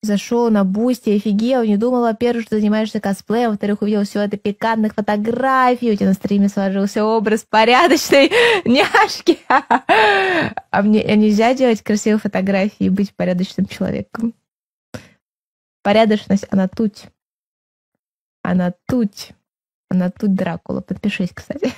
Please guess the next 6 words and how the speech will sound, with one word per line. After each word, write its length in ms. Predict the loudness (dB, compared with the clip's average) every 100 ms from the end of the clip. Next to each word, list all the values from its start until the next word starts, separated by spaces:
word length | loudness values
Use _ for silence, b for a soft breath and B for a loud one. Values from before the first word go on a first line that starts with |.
| -8 -6
<laughs> 1120 | 0 0 2 0 0 0 2 2 0 -2 -4
Она 300 | -2 0 0
тут. 360 | -2 -2 -2 -2 _ B B B
Здравствуйте, 500 | -2 0 0 -2 -2
Андрей, 360 | 0 0 0 -2
привет. 520 | -2 -2 -2 -4 -10